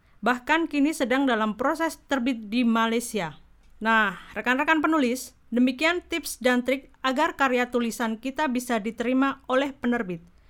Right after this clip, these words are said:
Namun satu hal yang perlu diingat, seperti pepatah bilang, "Banyak jalan menuju Roma."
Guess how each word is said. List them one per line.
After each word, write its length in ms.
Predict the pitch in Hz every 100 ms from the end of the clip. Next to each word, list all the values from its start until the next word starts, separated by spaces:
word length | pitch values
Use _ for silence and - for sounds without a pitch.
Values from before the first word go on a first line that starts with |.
| _ _ -
Namun 360 | 262 285 359
satu 400 | 359 320 302 311
hal 240 | 262 330 349
yang 200 | 285 254
perlu 280 | 254 247
diingat, 560 | 214 - 269 262 196 -
seperti 480 | - 220 247 240 247
pepatah 440 | 240 226 226 240 214
bilang, 360 | 226 180 165 - _ - - 185
"Banyak 480 | 220 277 339 240
jalan 400 | 226 254 269 277
menuju 400 | 269 254 208 233
Roma." 400 | 233 214 180 143